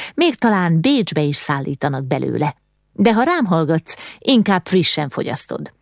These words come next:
Tudod-e, hogy már a rómaiak idejében is ismerték? A legendák szerint az özvegy Valéria császárné, aki itt a szomszédban, Tihanyban lakott, az édesanyját gyógyította vele, és hálából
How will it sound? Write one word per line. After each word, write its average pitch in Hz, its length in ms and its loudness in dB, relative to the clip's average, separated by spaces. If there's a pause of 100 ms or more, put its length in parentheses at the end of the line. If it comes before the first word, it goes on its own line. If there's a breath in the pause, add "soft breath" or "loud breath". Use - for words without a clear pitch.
(380 loud breath)
Tudod-e, 320 420 4
hogy 160 160 2
már 180 180 4
a 185 100 2
rómaiak 160 680 0
idejében 147 440 0
is - 160 -2
ismerték? - 800 -4 (220 loud breath)
A - 80 0
legendák 180 640 2
szerint 226 460 2 (200 loud breath)
az - 260 2
özvegy 220 540 2
Valéria 180 580 2
császárné, 165 840 0 (200 loud breath)
aki 196 340 0
itt - 180 0
a 175 60 2
szomszédban, 190 680 2
Tihanyban 165 560 2
lakott, 208 360 0
az 220 160 0
édesanyját 170 640 2
gyógyította 160 760 0
vele, 156 300 0 (220 loud breath)
és - 240 2
hálából 196 720 2